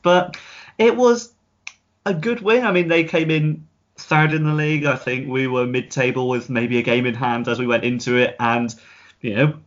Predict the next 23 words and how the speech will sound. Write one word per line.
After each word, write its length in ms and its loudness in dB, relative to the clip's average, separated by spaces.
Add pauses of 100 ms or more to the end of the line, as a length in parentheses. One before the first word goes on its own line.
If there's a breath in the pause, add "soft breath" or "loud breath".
(120)
won 260 2
the 80 4
game 240 2
against 320 -2
the 80 -8
side 320 -2
in 60 -4
the 80 -4
automatic 420 -4
promotion 380 -6
places. 240 -12
There's 200 -6
not 240 0
much 280 -2
to 80 -12
be 80 -2
sniffed 340 -8
at, 300 -2 (260 soft breath)
adding 220 2
to 120 -8
the 60 -2
fact 360 -8
that 340 0